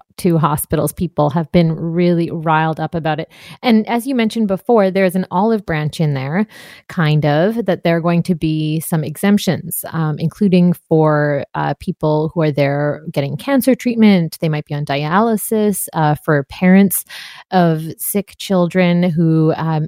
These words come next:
perhaps have to spend an overnight at the hospital. But like you said, Simi, drawing that line is so tricky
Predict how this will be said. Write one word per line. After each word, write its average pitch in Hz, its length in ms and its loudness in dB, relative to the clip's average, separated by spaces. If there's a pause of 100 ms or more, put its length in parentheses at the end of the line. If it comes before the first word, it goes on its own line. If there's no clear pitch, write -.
perhaps - 300 -6
have 170 100 -4
to - 80 -6
spend 165 240 0
an 156 160 0
overnight 156 840 0
at 214 100 -4
the 220 80 -4
hospital. 226 220 0 (960)
But 202 200 4
like 190 380 -4
you 233 80 2
said, 202 320 0
Simi, 185 260 2
drawing 185 360 2
that 185 200 2
line 180 440 2
is 180 200 -2
so 196 600 2
tricky 226 640 -2